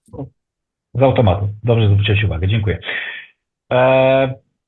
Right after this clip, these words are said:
więc automatycznie takie osoby, które potrzebują w jakimś stopniu utrzymać spójność wieczorem,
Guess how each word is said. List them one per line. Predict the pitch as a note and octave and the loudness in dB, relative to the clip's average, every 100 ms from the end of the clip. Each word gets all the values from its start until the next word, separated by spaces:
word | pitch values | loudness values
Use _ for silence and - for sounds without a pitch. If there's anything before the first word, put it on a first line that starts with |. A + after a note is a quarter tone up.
| _ _ | _ _
więc | B2+ E3 - | -4 -2 0
automatycznie | E3+ D#3+ E3 D3+ F#3+ - E3+ | -2 -2 -2 -2 -4 -6 -8
takie | D#3 D#3 | -4 -6
osoby, | - D#3+ | -4 -6
które | C3+ C#3+ | -4 -8
potrzebują | C3+ - - C#3 B2+ G#3+ B3+ E3 C3+ A2+ | -8 -8 -4 -4 -2 -2 -2 -2 -2 -2
w | |
jakimś | C#3 F3 E3 C3 _ | -4 -4 -6 -8 _
stopniu | - F3+ F#3 D3+ B2 | -6 -6 -6 -8 -6
utrzymać | B2 G#2 - - A#3+ D3 - _ | -8 -10 -8 -4 -2 -2 -6 _
spójność | G3 F#3 D3 A#2+ | -2 0 -2 -2
wieczorem, | B2+ C#3+ B2 A2 D#3 | -4 -4 -2 0 0